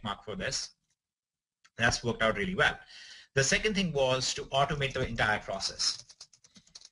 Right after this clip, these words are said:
Because anybody in D S Domination who is doing big numbers right now, they all have some form of automation. Okay, even they, and many of the times they actually have something they're doing outside of D S T because it was needed.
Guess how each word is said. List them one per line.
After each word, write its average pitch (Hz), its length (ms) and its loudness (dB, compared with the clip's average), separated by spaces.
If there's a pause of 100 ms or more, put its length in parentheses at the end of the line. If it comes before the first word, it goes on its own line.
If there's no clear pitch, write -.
(600)
Because 147 560 2
anybody 190 500 4 (120)
in 147 100 2
D 139 160 0
S 147 140 4
Domination 123 560 0
who 127 280 -6
is 139 240 4
doing 139 280 2
big 123 200 0
numbers 127 340 0
right 156 180 2
now, 180 340 6 (180)
they 135 320 0
all 151 240 6
have 143 240 2
some 135 300 2
form 123 240 -2
of 113 100 -4
automation. 107 600 -2 (360)
Okay, 127 340 4
even 143 240 2 (220)
they, 139 260 2
and 135 240 4
many 143 200 4
of 156 100 4
the 147 80 0
times 151 380 4
they 127 80 8
actually 127 260 4
have 131 140 4
something 123 280 4
they're 120 140 4
doing 110 160 0
outside 147 440 4
of 143 120 0
D 127 120 0
S 127 140 0
T 123 120 -4
because 123 440 2
it 131 140 -2
was 135 180 2
needed. 180 360 4